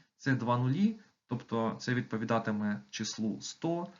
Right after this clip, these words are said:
Як відомо, сто також ділиться на двадцять п'ять. Таким чином, можна одразу виконати ділення не на п'ять,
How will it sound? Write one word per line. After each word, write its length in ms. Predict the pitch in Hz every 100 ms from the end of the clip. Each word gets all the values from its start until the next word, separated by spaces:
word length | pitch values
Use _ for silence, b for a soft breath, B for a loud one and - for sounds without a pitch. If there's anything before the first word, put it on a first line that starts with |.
| B B
Як 200 | 117 113
відомо, 340 | 131 139 127 110
сто 360 | - - 165
також 540 | 170 135 - 120 147 -
ділиться 680 | 104 120 139 139 139 139 147 - _ _ -
на 220 | 101 117
двадцять 400 | 104 104 - -
п'ять. 300 | - - - _ _ b b b b b _
Таким 320 | - - 113
чином, 460 | - - 110 202 262 _ _ _
можна 360 | 127 185 196 202
одразу 520 | 147 127 147 185 170
виконати 440 | 123 120 117 110 107
ділення 500 | 113 123 113 107 104
не 140 | 139
на 120 | 202
п'ять, 460 | 208 - 190 196